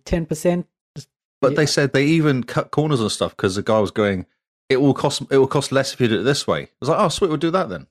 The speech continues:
Speaker 2: And then get the bill, which is, like, seven or eight grand more than the actual quote.
Speaker 1: Oh, man.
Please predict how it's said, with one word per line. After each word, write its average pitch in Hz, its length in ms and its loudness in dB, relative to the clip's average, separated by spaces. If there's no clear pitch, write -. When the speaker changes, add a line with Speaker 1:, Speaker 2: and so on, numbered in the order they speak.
Speaker 2:
And 127 100 2
then 127 100 4
get 113 100 0
the 117 80 0
bill, 123 220 2
which 104 180 -2
is, 95 140 -2
like, 107 120 0
seven 113 240 0
or 107 100 2
eight - 80 -2
grand 95 200 0
more 98 180 0
than 90 120 -6
the 90 60 -4
actual - 200 -10
quote. - 240 -8
Speaker 1:
Oh, 147 220 -6
man. 135 320 -6